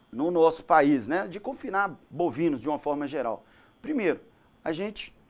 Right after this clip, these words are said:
aumenta a eficiência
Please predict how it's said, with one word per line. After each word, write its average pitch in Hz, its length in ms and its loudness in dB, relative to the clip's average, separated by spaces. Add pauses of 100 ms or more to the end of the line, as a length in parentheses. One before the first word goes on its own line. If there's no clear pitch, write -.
(520)
aumenta 196 920 -2 (640)
a 143 100 2
eficiência 175 1200 -6